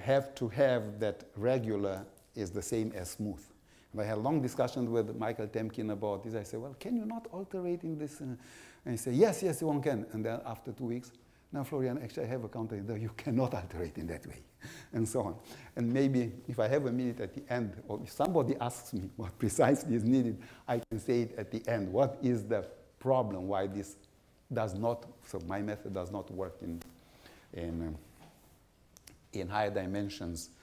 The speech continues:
in a positive characteristic. Okay, and then knowing these valuation rings for all F and so on and so forth, then you can describe now what? You can describe all the valuations of K which are trivial on K. And now when you quantify over all possible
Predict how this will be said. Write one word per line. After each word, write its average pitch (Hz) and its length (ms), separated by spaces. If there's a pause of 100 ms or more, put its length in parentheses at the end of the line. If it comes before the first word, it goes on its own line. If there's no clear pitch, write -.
(260)
in 98 100
a 90 100
positive 98 460
characteristic. 90 560 (300)
Okay, 156 340
and 127 180
then 110 440
knowing 123 500
these 113 200
valuation 143 520
rings 135 220
for 113 160
all 101 280
F 170 360
and 117 120
so 113 120
on 110 100
and 104 100
so 104 120
forth, 160 320
then 110 240 (320)
you 123 100
can 131 180
describe 117 440
now 107 160
what? 135 360
You 131 60
can 139 180
describe 123 500
all 180 180
the 156 120
valuations 127 920
of 101 280
K 127 440 (160)
which 143 160
are 131 100
trivial 143 560
on 120 220
K. 90 480
And 104 100
now 107 280 (360)
when 113 200
you 104 220
quantify 135 600
over 110 240
all 113 240
possible 107 500